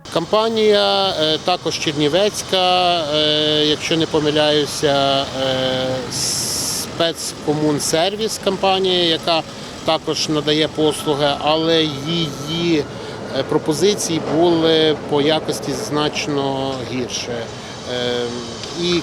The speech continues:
кількість транспортних засобів, і роки випуску транспортних засобів, які обслуговуються,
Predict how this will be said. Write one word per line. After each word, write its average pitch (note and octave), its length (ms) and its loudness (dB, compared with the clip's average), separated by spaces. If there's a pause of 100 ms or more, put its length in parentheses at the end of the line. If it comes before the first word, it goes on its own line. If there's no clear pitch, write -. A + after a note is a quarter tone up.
кількість D#3+ 340 -2
транспортних D3 560 0
засобів, D#3 800 2 (140)
і D3 300 2 (420)
роки D#3 260 2
випуску D#3 540 0
транспортних D3+ 600 -2
засобів, C#3+ 600 0 (100)
які C#3+ 340 0 (140)
обслуговуються, C#3 1080 0